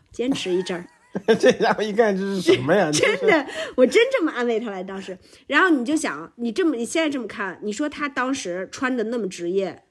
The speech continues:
Speaker 1: 站在那儿，是不是装的？
Speaker 2: 嗯。
Speaker 1: 绝对是装大人吧？
Speaker 2: 就是需要一些职业的装束来让自己看得成熟一点。
Speaker 1: 对，因为他已经干这个工作了，但他其实心里可能就是一个，你想二十四岁能成熟到哪儿去呢？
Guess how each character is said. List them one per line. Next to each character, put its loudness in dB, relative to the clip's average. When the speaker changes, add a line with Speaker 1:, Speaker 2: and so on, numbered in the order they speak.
Speaker 1:
站 -2
在 -8
那 -10
儿， -14
是 -4
不 -2
是 0
装 -2
的？ -6
Speaker 2:
嗯。 -4
Speaker 1:
绝 8
对 2
是 6
装 2
大 2
人 -2
吧？ -4
Speaker 2:
就 -2
是 -2
需 -8
要 -2
一 -6
些 -4
职 -8
业 -4
的 -4
装 -6
束 -8
来 -6
让 -6
自 -10
己 -4
看 -10
得 -6
成 -10
熟 -10
一 -12
点。 -16
Speaker 1:
对， 8
因 10
为 6
他 0
已 2
经 0
干 2
这 0
个 0
工 -2
作 0
了， -2
但 -4
他 -4
其 -2
实 2
心 -2
里 -4
可 -10
能 -8
就 0
是 -4
一 -4
个， -4
你 -6
想 -4
二 -4
十 -4
四 -4
岁 -4
能 -4
成 -6
熟 -2
到 -2
哪 -6
儿 -14
去 -12
呢？ -10